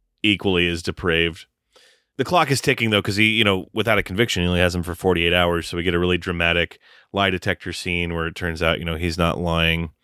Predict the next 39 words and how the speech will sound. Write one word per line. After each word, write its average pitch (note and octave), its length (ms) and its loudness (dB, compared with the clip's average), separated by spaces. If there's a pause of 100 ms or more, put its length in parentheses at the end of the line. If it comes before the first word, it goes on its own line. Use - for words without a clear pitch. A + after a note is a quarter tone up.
(420)
And E2 200 -6
now, E2+ 260 0
you E2 160 -2
know, E2+ 80 -6 (160)
he G#2 60 -8
has F#2+ 200 -4
to F2+ 80 -6
let F2 120 -2
him F2 100 -8
go. A2+ 500 2
And, E2+ 220 -4 (500)
uh, - 260 -12 (200)
Kozlov F#2+ 460 0
goes F#2 260 0
out F#2 220 4
to F#2 100 -10
the E2+ 100 -10
press G2 420 0
and E2+ 120 -10
says, F2 340 0
you F2 80 -2
know, E2 60 -2
"He F2 120 -4
threatened - 320 0
to E2 60 -12
kill A2+ 300 0
me. G#2+ 300 4
He F#2 100 -6
threatened F2+ 280 -2
me F2+ 80 -2
with E2 100 -6
violence G2 440 0
if F2 100 -4
I F2 60 0
didn't F2 240 -4
confess F#2+ 420 0
to F#2+ 100 -4
this F#2 180 -2
scene." G2 400 0